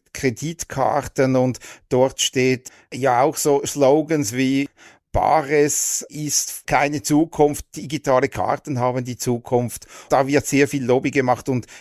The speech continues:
die Abschaffung des Bargelds ist nicht die Frage, ob das die Politik will, sondern da ist die Wirtschaft dahinter und die Wirtschaft wird das so vorantreiben, bis fast kein Bargeld mehr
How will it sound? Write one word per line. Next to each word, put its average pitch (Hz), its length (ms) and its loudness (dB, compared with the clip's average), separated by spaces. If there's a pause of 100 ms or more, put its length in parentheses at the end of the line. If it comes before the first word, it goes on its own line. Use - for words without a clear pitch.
(160)
die 143 180 -4
Abschaffung 147 580 2
des 135 200 -2
Bargelds 120 540 0
ist - 240 -4
nicht 143 300 -4
die 135 80 -6
Frage, 127 540 -2
ob 123 160 -4
das 113 140 -8
die 131 120 -8
Politik 127 720 -4
will, 196 320 0 (260)
sondern 131 420 2
da 131 160 2
ist 165 200 -2
die 120 140 -4
Wirtschaft 151 560 0
dahinter 135 640 0 (300)
und 127 480 2
die 135 140 2
Wirtschaft 143 480 0
wird 135 160 2
das 131 180 0
so 135 220 2
vorantreiben, 127 1040 -2
bis 127 220 -4
fast 110 280 0
kein 117 220 2
Bargeld 110 560 0
mehr 107 260 2